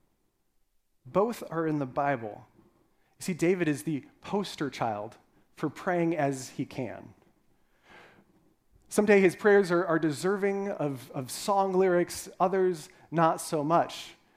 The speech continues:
And just like him, we have permission to pray as we can. Some days it's, "God, I can't do it."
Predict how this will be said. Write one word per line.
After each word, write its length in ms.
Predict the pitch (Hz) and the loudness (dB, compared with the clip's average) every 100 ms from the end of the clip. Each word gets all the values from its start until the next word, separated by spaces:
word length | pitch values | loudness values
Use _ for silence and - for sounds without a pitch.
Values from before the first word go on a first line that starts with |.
| _ _ _ _ | _ _ _ _
And 160 | 143 143 | -6 -4
just 360 | 214 226 - | -6 -8 -6
like 180 | 180 165 | -6 -6
him, 240 | - 139 120 | -6 -6 -6
we 160 | 160 | -6
have 280 | 160 180 - | -6 -8 -8
permission 580 | - 143 127 - 127 117 | -6 -6 -6 -8 -12 -10
to 140 | - | -12
pray 360 | - - 127 127 | -12 -6 -4 -2
as 240 | 120 110 | -2 -6
we 200 | 110 123 | -8 -10
can. 480 | 120 - 101 98 104 - _ _ _ _ _ _ _ _ _ _ _ _ _ _ _ | -10 -12 -14 -14 -18 -20 _ _ _ _ _ _ _ _ _ _ _ _ _ _ _
Some 220 | - 165 170 | -8 -4 0
days 260 | 165 143 | 2 2
it's, 560 | 135 - - - - - | -2 -6 -10 -12 -16 -10
"God, 240 | 156 147 139 | -6 -4 -4
I 80 | 127 | -6
can't 420 | - 147 131 - | -8 -8 -8 -10
do 200 | 143 123 | -12 -12
it." 220 | - | -16